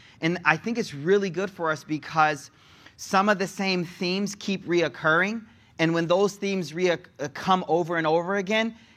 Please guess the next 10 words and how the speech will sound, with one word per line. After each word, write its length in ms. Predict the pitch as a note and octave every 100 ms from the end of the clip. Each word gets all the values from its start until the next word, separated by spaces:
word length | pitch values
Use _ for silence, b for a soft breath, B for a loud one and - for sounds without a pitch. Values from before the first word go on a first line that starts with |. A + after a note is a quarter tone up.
| B
it, 220 | D#3 D#3+ F3
it 100 | E3
allows 480 | D#3 D3+ F3 F#3+
us 300 | F3 E3 -
to 160 | F#3 D#3+
refresh 520 | D3 F3 F3 F#3+ F#3+
our 100 | E3
memory 380 | D3 E3 E3 D3+
or 120 | C#3+
connect, 480 | C3+ D#3+ D#3+ F3+ -